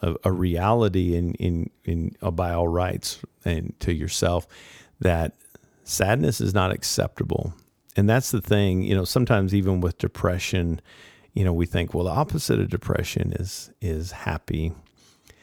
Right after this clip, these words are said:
No, the opposite of depression is just to feel. And so, you know, it's really expression. And so to not be able to have permission to be sad is to say, "Don't be human, Sarah."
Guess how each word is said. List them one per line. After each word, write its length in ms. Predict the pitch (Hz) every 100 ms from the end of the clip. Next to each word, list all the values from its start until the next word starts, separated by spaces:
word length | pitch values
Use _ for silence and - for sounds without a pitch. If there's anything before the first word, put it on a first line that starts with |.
| _ -
No, 400 | 82 92 87 87
the 200 | 85 - -
opposite 840 | 107 135 - 113 - 101 87 -
of 120 | 90
depression 520 | - - 98 95 90
is 160 | 78 -
just 220 | - -
to 80 | -
feel. 720 | - - 85 - - 85 - _ _
And 180 | 95 87
so, 440 | - 92 85 80 - - - _ _ _ - -
you 160 | 98
know, 320 | 85 82 80 - -
it's 240 | - - 87
really 480 | 87 104 113 92 -
expression. 1000 | 104 - - - 80 82 - - - 85 - - - - _ _
And 140 | 104 98
so 280 | 113 95 90
to 200 | - 90
not 420 | 90 113 160 147
be 220 | 120 104
able 180 | 98 98
to 40 | 92
have 160 | 92
permission 500 | - 90 90 90 90
to 60 | 85
be 160 | 82 85
sad 840 | - - 90 120 87 82 82 92 - _ _ _
is 180 | 95 92
to 120 | 101
say, 260 | - 92 87
"Don't 280 | 104 117 123
be 100 | 107
human, 540 | - 110 95 78 78
Sarah." 460 | - 80 78 -